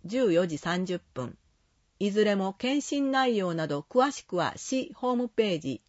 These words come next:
キューアールコード、キューアールコードがあります。ビーシージー予防接種、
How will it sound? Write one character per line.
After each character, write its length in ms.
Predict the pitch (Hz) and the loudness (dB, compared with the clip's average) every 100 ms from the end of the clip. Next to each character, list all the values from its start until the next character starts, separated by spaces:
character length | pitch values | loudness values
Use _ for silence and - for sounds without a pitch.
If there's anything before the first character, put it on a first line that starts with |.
| _ | _
キ 140 | - 247 | -2 2
ュ 100 | 254 | 4
ー 100 | 226 | 2
ア 20 | |
ー 60 | |
ル 100 | 208 | 0
コ 200 | 202 196 | -2 -2
ー 60 | 151 | -2
ド、 180 | 113 - _ _ _ _ | -2 -6 _ _ _ _
キ 120 | - 262 | -2 2
ュ 120 | 285 | 4
ー 100 | 277 | 2
ア 20 | |
ー 40 | 277 | 2
ル 100 | 262 | 4
コ 200 | 269 226 | 6 6
ー 20 | |
ド 100 | 151 | 4
が 140 | 139 | -2
あ 60 | 131 | -4
り 120 | 131 | -4
ま 140 | 120 | -6
す。 260 | 131 - _ _ _ _ _ _ _ _ | -8 -16 _ _ _ _ _ _ _ _
ビ 180 | 180 247 | 0 2
ー 40 | 269 | 2
シ 260 | 269 269 | 2 0
ー 40 | 226 | 2
ジ 80 | |
ー 120 | 240 156 | 2 2
予 120 | 170 | 6
防 220 | 240 247 | 8 6
接 180 | - 220 | 4 -2
種、 320 | - - - | -4 -10 -10